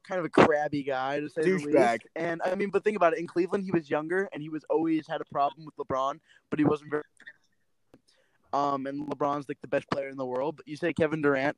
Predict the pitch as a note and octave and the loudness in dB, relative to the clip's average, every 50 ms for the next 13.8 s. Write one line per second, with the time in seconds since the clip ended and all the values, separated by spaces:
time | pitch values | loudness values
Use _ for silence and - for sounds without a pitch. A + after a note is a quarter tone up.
0 | _ _ _ - D#3 D3 C#3 C#3 C#3 C3+ D3 D#3 D#3+ D#3+ D3+ _ _ _ _ B2+ | _ _ _ 4 4 4 -4 -10 -10 -8 -6 -6 -6 -6 -8 _ _ _ _ -8
1 | C#3+ F3 D3+ D3+ C#3+ - D#3 D3 D3 C3+ D3 C#3+ C#3+ - - D3 C#3 C#3 C#3 C#3 | -8 -6 -6 -6 -8 -4 -4 -4 -2 0 -2 -2 -2 -2 -2 -2 0 0 -2 -4
2 | C#3 C3+ B2+ C3 C3 C3 C#3+ C#3+ _ _ - - - - C#3+ C#3 C3 B2+ - - | -6 -4 -4 -2 -2 -2 -2 -4 _ _ -20 -20 -12 -6 -2 0 2 0 0 -2
3 | C3 C3+ B2 G#2+ B2 B2+ C3 - C3 B2+ - B2+ - - - - C#3 C3 B2+ A#2+ | -6 -6 0 2 2 2 2 -2 -4 -6 -6 -6 -8 -8 -8 -4 -2 -2 -2 -4
4 | - _ C3+ B2+ C3+ C#3+ D3+ D3+ - E3 F3 - - - - - - - _ - | -6 _ -8 -4 -4 -2 -4 -4 -4 -6 -8 -8 -16 -20 -20 -20 -20 -2 _ 8
5 | D3+ D3 D3 D3 C#3+ C#3+ C#3+ - C#3 E3 F#3 F#3 D#3+ E3+ F3 F3 - F#3 E3+ E3+ | 10 10 10 8 8 6 4 2 8 8 8 8 8 6 4 4 4 2 0 0
6 | D3+ D#3+ E3 D#3+ D#3+ - F#3 F3 D#3+ D3+ - _ _ _ _ _ _ _ _ _ | -2 -4 -8 -8 -10 -8 -4 -4 -4 -4 -6 _ _ _ _ _ _ _ _ _
7 | _ _ _ - - - - - G3 F#3+ G3+ G3+ G3+ G3+ G3 G3+ G3+ G3 G3 F#3+ | _ _ _ 4 4 4 2 -4 -6 0 4 4 4 4 4 -2 -8 -8 -6 -6
8 | F#3 F3 - - D3 E3 F#3 F3 F3 C3+ - F3+ F3+ E3 - F3+ F3 E3+ E3 D3 | -6 -8 -10 -14 -10 -6 -4 -4 -2 0 2 2 2 4 8 8 8 8 8 4
9 | D3+ C#3+ D#3+ E3 D#3+ E3 E3 D#3+ D#3 D3+ D3+ D3+ D3 D3+ D3+ D3+ D#3 D#3+ D#3+ _ | 0 0 0 0 0 -2 -2 0 0 0 2 2 0 0 -2 -4 -6 -10 -14 _
10 | - C3+ D3 C#3+ C#3+ C#3 C#3 C#3 C#3 C#3 C#3 C3+ C3+ C#3 - - D3+ D3 - - | -10 -8 -6 -4 -4 -6 -4 -2 0 0 0 0 -2 -4 -4 -6 -6 -6 -8 -10
11 | D#3+ - D#3 D3 D3+ D3 C#3+ C#3+ C#3+ C#3+ C#3+ D3 _ _ _ _ _ _ _ _ | -10 -10 -6 -4 -4 -4 -4 -6 -10 -14 -14 -20 _ _ _ _ _ _ _ _
12 | - C#3+ D3 C#3+ C#3+ C#3+ C#3+ C#3+ C3 C3+ C3+ C3 C3 C3 C3+ - D3 C#3+ C#3+ C#3 | -4 -4 -2 -2 -2 -4 -4 -2 -2 0 0 0 -2 -4 -2 0 2 2 2 2
13 | C3+ _ D3 C#3+ C3+ C3+ B2 C3+ D3+ - - - D3+ D3+ D3+ | -2 _ -6 -2 -2 -2 -2 -2 -8 -8 -6 -6 -6 -6 -6